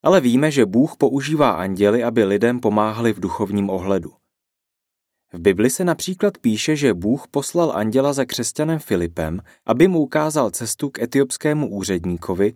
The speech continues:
který chtěl pochopit určité biblické pravdy. Víru v anděly propagují různá náboženství.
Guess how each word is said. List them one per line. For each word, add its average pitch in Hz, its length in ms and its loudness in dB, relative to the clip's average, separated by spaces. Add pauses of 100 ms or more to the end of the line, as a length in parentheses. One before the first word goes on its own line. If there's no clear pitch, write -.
(140)
který 156 240 -4
chtěl 104 280 0
pochopit 127 520 -2
určité 117 460 0
biblické 98 560 -2
pravdy. 90 480 -8 (1700)
Víru 156 360 4
v - 80 -6
anděly 143 440 2
propagují 143 640 2
různá 127 400 2
náboženství. 110 840 -4